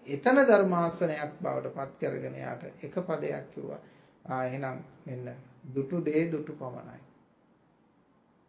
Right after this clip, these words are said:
මේක නිර්වචනය කරගෙන අපේ බෞද්ධ පින්නතුන්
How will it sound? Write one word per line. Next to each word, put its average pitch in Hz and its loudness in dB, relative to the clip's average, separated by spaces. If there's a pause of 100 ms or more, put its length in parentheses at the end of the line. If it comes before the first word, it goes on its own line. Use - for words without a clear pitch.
(1800)
මේක 143 2
නිර්වචනය 160 4
කරගෙන 147 2
අපේ 139 -2
බෞද්ධ 135 0
පින්නතුන් 135 -8